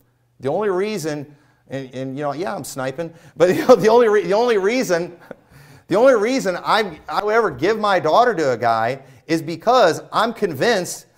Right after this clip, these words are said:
that this guy's gonna love her and take care of her and make her happy. Not because he's gonna pay me back in rubies or something like that, okay? I, I would rather get zero dollars from a guy, but him make her happy,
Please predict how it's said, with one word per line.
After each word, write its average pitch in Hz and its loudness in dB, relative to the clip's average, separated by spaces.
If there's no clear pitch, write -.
that 139 -2
this 226 -4
guy's 208 0
gonna 147 -2
love 147 2
her 160 -4
and 131 -8
take 156 -4
care 175 -2
of 151 0
her 127 -4
and 117 -6
make 127 -4
her 117 -6
happy. 123 -6
Not 147 -4
because 170 -6
he's 165 -10
gonna 147 -8
pay 151 -6
me 135 -8
back 135 -2
in 113 -8
rubies 98 -14
or 107 -14
something 110 -8
like 92 -12
that, 85 -18
okay? 113 -6
I, 156 2
I 165 2
would 233 0
rather 180 0
get 135 0
zero 190 -2
dollars 151 2
from 117 -8
a 104 -8
guy, 101 -8
but 123 -6
him 156 -4
make 165 -4
her 156 -2
happy, 135 -6